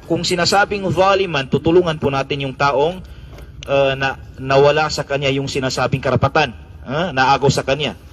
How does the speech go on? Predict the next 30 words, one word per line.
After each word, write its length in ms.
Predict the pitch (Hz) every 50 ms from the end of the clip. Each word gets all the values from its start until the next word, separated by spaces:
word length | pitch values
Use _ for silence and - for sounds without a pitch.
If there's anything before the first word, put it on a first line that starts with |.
| - - - -
Pero 180 | 147 160 175
paano 480 | 160 - 160 147 147 165 175 175 175 165
yung 200 | 165 160 156 151
taong 560 | 147 - 160 160 165 - 147 147 165 185 208 196 - - - - - - - - - - - - - - - - -
siya 280 | - - - 170 170 170
mismo 680 | 170 175 180 - - - 170 170 151 156 175 190 - -
ang 200 | 151 160 170 180
gumawa 520 | - 151 151 156 151 147 151 165 165 165 151
ng, 220 | 151 151 175 196 214 196 151 135 123 - - - - - - - - - - -
uh, 400 | - 123 139 143 143 143 135 131 127 -
pagkuha 560 | - 151 135 - - 165 180 175 110 170 156 151 147
ng 80 | 147
sinasabing 560 | - - 139 143 139 - 151 139 - 160 139 -
katarungan 380 | 127 - 143 139 139 135 127
sa 100 | - 131
kanyang 240 | - 123 123 117 -
kapatid? 320 | 117 - 113 - 120 107 - - - - - - - - - - - - - - -
So, 160 | - 139 135
ang 80 | 147 147
sinabi 320 | 156 160 180 175 - 185
ng 80 | 175 170
Propeta 400 | - 170 - - 170 165 - 156
Muhammad 400 | 156 147 - 156 160 156 147 -
sallallahu 380 | 147 143 151 143 147 147 147
alaihi 220 | 139 143 143 143 143
wasallam, 340 | 147 - 196 180 165 156 156
isa 160 | 151 - 151
dito 160 | 147 151 151
sa 160 | - - 151
paraan, 320 | - 180 - - 185 -